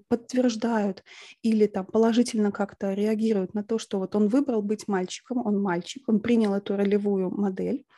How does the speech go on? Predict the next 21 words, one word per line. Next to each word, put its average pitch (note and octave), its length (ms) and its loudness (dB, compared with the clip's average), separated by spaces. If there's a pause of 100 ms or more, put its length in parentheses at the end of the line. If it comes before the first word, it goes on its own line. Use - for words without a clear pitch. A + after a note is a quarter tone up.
(320)
и B3 100 4
он B3+ 120 8
вышел A3 480 2
в, G3 560 0 (240)
во G3+ 120 0
двор G3+ 340 0
там F#3 220 -8
к - 140 -20
сверстникам G3 800 -4
как - 220 -4
мальчик, F#3+ 480 2
одетый B3+ 380 0
как B3 200 -4
мальчик, A#3 460 -2
вот, G3+ 260 -8
э, F#3+ 260 0
там F3+ 180 0
ведёт G#3 300 4
себя - 160 -4
как - 200 -8
мальчик, A#3+ 420 2